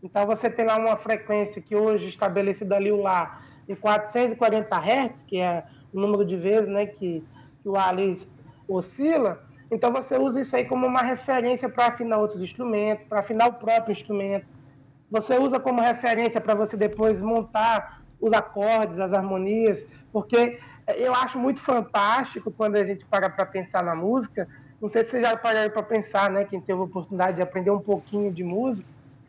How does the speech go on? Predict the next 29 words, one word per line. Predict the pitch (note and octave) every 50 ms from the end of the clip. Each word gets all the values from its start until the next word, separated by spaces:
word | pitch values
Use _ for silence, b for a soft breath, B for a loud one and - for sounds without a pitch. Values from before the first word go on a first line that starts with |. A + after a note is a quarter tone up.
| B - _ -
Quando | G#3 G3+
você | G#3 A#3 A#3 - A#3+ A#3+
fala | - B3 A3+ A3+ G#3+
do | F#3+ G3+ G3
acorde, | F3+ - - - G#3 A3+ A#3 A3+ G#3+ F3+ F3 G3
em | F#3
particular | - G3+ F3 - - - G3+ F#3+ F#3
de | E3+ D#3+ F3
uma | E3+ D#3 D3
tríade, | - - E3+ A3 B3 B3+ B3 A3 E3 D3+ D#3 - B B B B B B
aí | - G3+ G3+
você | G3+ G#3+ G#3 - A3+
aprende | G#3+ G#3+ A3+ A3 A3 G#3+
lá, | A3 G#3+ G#3 G#3
por | G#3 G#3+ A3
exemplo, | A3 F#3+ G3+ G#3+ G#3 G#3+ A3
a | G#3
tríade | G#3 - G3 A#3+ G3+ F#3+ G3+
de | F#3+ A3+
dó | F#3+ G#3 A3 A3
maior. | A3 A3+ A3+ G#3 F#3+ F#3+ F#3+ F#3+ F3+ E3 D#3+ B B B B B B -
Aí | F3 E3+
você | - - G3+
fala, | G3+ - G3 F#3 G3+ G#3
ah, | G#3
é | G3+ F#3
dó, | F3+ F#3 A3+ B3 C4 B3+
mi, | C4 C4+ C4
sol. | C4 - - A3 G3 F3+ E3+ D#3+ -